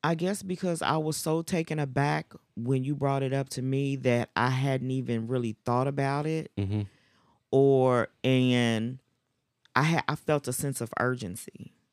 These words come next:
Speaker 2: Okay.
Speaker 1: So we had that conversation, like, you and I had that conversation that evening.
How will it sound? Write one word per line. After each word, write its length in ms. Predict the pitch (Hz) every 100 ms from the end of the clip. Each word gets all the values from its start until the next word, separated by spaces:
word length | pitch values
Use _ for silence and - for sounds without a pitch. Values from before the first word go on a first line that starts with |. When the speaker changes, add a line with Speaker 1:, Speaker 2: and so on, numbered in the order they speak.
| _ _ _ -
Speaker 2:
Okay. 260 | 135 107 104 _ _ _ -
Speaker 1:
So 680 | - 135 120 113 107 101 - -
we 340 | 107 139 185
had 300 | 180 143 123
that 200 | 123 147
conversation, 760 | - 123 110 104 107 101 98 -
like, 260 | - 113 127
you 160 | 143
and 80 | 151
I 140 | 147 160
had 180 | 147 117
that 120 | 107
conversation 640 | 120 117 117 - 113 107
that 180 | 104 101
evening. 600 | - 127 110 - - -